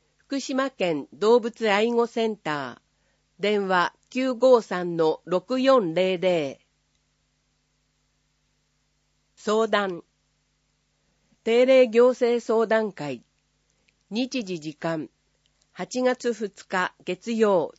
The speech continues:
十時から十二時。場所、会場、市役所東棟一階会議室。内容、役所や特殊法人などへの意見や要望など。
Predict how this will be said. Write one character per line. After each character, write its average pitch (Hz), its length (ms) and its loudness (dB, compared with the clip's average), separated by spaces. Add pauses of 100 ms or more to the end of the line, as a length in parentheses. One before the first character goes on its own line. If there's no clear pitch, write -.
十 262 240 -2
時 220 140 -8
か 180 140 -4
ら 156 140 -6
十 180 260 -4
二 180 220 -4
時。 139 240 -12 (800)
場 185 120 -6
所、 220 400 0
会 190 280 -6
場、 170 420 -2 (540)
市 - 160 -10
役 262 240 0
所 196 200 -4
東 202 500 -4
棟 202 340 2
一 175 200 -12
階 190 280 -4
会 208 300 -6
議 226 180 -4
室。 - 420 -12 (1040)
内 214 300 -2
容、 190 360 0 (480)
役 185 280 -6
所 247 200 0
や 185 320 0
特 190 200 -10
殊 254 260 -6
法 254 240 2
人 214 260 -4
な 180 120 -2
ど 170 140 -2
へ 165 120 -2
の 156 320 -4
意 226 120 -8
見 220 300 -2
や 156 140 -6
要 185 260 -2
望 190 260 -2
な 170 180 -6
ど。 131 240 -6